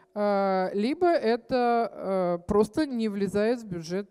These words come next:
э, какого-либо отеля. Э, я только что была в, в Казани, в дорогущей гостинице, которая набита фейками. Набита фейками.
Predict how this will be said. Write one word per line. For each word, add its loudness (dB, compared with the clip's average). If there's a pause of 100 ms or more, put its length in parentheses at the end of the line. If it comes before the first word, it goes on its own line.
(100)
э, -8
какого-либо -2
отеля. -8 (760)
Э, 0
я 4
только 2
что -2
была 6
в, 2
в -6
Казани, 0
в -10
дорогущей 0
гостинице, -2 (1040)
которая -2
набита -4
фейками. -10 (460)
Набита -6
фейками. -12